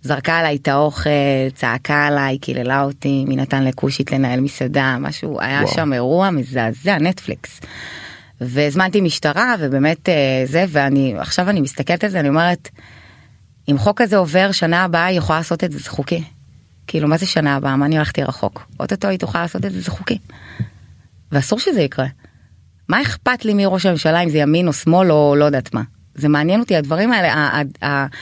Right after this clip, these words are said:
Speaker 1: ה-, הבסיס. מי שומר עליי? איזה עמוק נכנסנו אליו.
Speaker 2: לא, האמת זה אחלה, אחלה שיחה, דווקא מעניין, מעניין.
Speaker 1: כן, אבל אנשים נמנעים מזה. אנשים נמנעים
Speaker 2: את לא
Speaker 1: מזה.
Speaker 2: נמנעת מזה אף פעם, אבל.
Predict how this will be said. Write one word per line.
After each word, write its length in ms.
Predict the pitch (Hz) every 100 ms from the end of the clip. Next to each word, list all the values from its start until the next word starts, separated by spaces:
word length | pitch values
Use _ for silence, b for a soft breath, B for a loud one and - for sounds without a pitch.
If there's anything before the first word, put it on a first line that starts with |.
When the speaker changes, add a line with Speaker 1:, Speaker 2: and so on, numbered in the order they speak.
| B B B -
Speaker 1:
ה-, 320 | 139 - 143
הבסיס. 800 | 131 143 - 269 160 - - - _ -
מי 100 | 269
שומר 340 | - 294 254 240
עליי? 420 | 208 151 120 87 127 - - - - - - - - _ -
איזה 240 | 127 160
עמוק 420 | 151 127 147 -
נכנסנו 520 | - 131 - 156 - 120
אליו. 160 | - -
Speaker 2:
לא, 180 | 113 165
האמת 240 | 147 117 117
זה 280 | 143 123 120
אחלה, 440 | - 156 139 120
אחלה 180 | 120 156
שיחה, 440 | - 98 - 139
דווקא 240 | 160 - 110
מעניין, 560 | 98 104 123 185 113
מעניין. 480 | 101 98 110 180 127 104
Speaker 1:
כן, 200 | 220 233
אבל 120 | 175
אנשים 420 | 165 165 - 240
נמנעים 600 | 262 247 180 156 196 233
מזה. 300 | 247 190 143 120 - - _ - -
אנשים 360 | 143 - 196
נמנעים 340 | 202 180 139 143
Speaker 2:
את 100 | 190
לא 100 | 143
Speaker 1:
מזה. 80 | 147
Speaker 2:
נמנעת 280 | 127 113 110
מזה 180 | 101
אף 80 | 101
פעם, 220 | - 139
אבל. 240 | 113 95